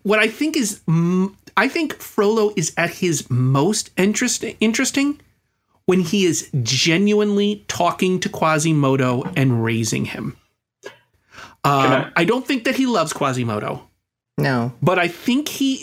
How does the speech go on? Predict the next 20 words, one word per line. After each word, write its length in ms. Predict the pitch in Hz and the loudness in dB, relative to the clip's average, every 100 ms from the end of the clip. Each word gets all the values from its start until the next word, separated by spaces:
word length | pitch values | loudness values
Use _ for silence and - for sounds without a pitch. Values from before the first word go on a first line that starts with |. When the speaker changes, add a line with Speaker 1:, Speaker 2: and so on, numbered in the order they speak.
| 240 | 0
Speaker 1:
is 180 | 196 160 - 156 | 0 -4 -6 -4
doing 500 | 143 214 220 190 160 | 2 2 2 2 0
what 140 | 156 | -2
he 240 | - 175 | -2 -2
thinks 1080 | 156 - - - - 202 165 - - - - - _ _ _ _ - | -2 -6 -14 -10 0 0 0 -2 -2 -2 -4 -12 _ _ _ _ 0
is 180 | 160 156 | 0 2
a 80 | |
good 400 | 143 131 151 147 | -2 0 2 2
job 440 | 123 123 135 123 113 | 0 2 2 2 0
by 160 | 117 | -2
Quasimodo. 680 | 101 - 110 104 113 117 - - 135 | -2 -4 -4 -4 -4 -4 -8 -12 -10
Speaker 2:
Can 140 | - 143 | -2 2
I 120 | 160 | 2
point 260 | 165 185 170 | 2 2 4
out 240 | 127 127 117 | 4 2 2
one 300 | 113 110 113 | 0 0 -2
small 580 | - - 104 104 104 | -2 0 2 4 2
thing 260 | 107 104 104 | 0 0 2
that 100 | 104 | 2
always, 540 | 95 98 95 - - | 2 0 -4 -6 -8